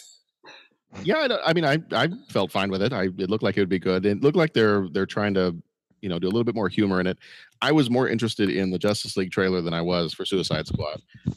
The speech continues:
but I also had really liked the Wonder Woman trailers. So I'm, I'm hoping that they're kind of on the right track now with balancing out humor with a decent story. Um, so I, you know, I, I felt pretty good about, I'll put it this way.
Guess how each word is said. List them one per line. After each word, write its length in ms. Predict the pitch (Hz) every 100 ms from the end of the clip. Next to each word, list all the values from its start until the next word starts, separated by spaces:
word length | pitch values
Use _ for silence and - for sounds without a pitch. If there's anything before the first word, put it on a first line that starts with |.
| - _ -
but 100 | 117
I 60 | 113
also 360 | 131 190 - 139
had 160 | 101
really 120 | 104 95
liked 420 | 92 87 - - _
the 140 | 87
Wonder 220 | 87 120 98
Woman 180 | 73 71
trailers. 440 | 76 62 67 -
So 180 | - 87
I'm, 140 | 82 - -
I'm 120 | 85
hoping 380 | - 190 - 107
that 120 | 101
they're 140 | 104 95
kind 200 | 117 98
of 60 |
on 120 | 95
the 80 | 82
right 220 | 85 87
track 280 | - 90 82 87
now 220 | 82 80
with 240 | 78 76
balancing 480 | 87 87 87 82 85
out 240 | 90 85 - _ _ _ _ _ - - -
humor 380 | 127 143 131 123
with 160 | 98
a 60 | 82
decent 300 | 107 107 98
story. 520 | - 104 98 98 95 - _ _ _ - _ _
Um, 500 | - 80 76 69 65 - _ _ _
so 320 | - 82 80
I, 120 | 131 120 - -
you 100 | 147
know, 60 | 131
I, 120 | 139
I 100 | 123
felt 180 | 131 139
pretty 160 | 117 101
good 120 | 101
about, 240 | 95 92 - -
I'll 360 | 90 - 101 107
put 100 | 135
it 80 | 98
this 140 | 92
way. 100 | 76